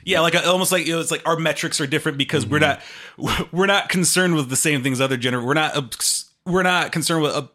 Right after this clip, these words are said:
Speaker 1: maintaining the status quo
Speaker 2: Mm.
Speaker 1: because it's nonsense most of the time.
Speaker 2: We're trying to reshape the world.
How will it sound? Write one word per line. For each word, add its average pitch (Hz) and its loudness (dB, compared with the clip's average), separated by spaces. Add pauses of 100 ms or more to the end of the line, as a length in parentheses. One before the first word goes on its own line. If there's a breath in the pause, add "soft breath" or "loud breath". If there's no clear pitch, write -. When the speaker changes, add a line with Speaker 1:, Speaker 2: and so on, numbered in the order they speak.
(140)
Speaker 1:
maintaining 165 2
the 110 -4
status 127 -2
quo 104 -4
Speaker 2:
Mm. 82 -10
Speaker 1:
because 127 -2
it's 107 -4
nonsense 120 -2
most 110 -6
of 95 -16
the 98 -14
time. 73 -12
Speaker 2:
We're 120 -10
trying 123 -4
to 98 -4
reshape 107 -6
the 82 -8
world. 101 -4